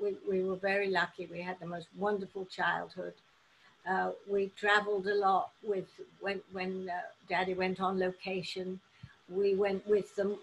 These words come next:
often until we started to go to school. We all went to boarding school because obviously he off-, went on location quite a bit.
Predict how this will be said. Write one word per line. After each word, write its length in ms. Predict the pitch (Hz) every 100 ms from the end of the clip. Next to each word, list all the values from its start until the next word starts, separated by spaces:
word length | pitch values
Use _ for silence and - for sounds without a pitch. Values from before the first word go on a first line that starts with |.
| -
often 580 | 185 185 - 202 208 208
until 320 | 180 185 208 190
we 120 | 190
started 440 | - 185 185 190 185
to 60 |
go 160 | 190 180
to 120 | 185
school. 560 | - - 185 170 190 190
We 140 | 202 214
all 300 | 220 240 240
went 240 | 214 196
to 80 | 180
boarding 440 | 175 214 208 170 160
school 400 | - 180 170 202
because 380 | 185 - 185 170 -
obviously 520 | 196 185 165 175 175
he 240 | 175 190
off-, 240 | 165 190 - _ -
went 280 | 180 175 165
on 180 | 170
location 580 | 160 147 190 190 185 - 147 - _ _
quite 220 | 156 156
a 20 |
bit. 240 | 143 180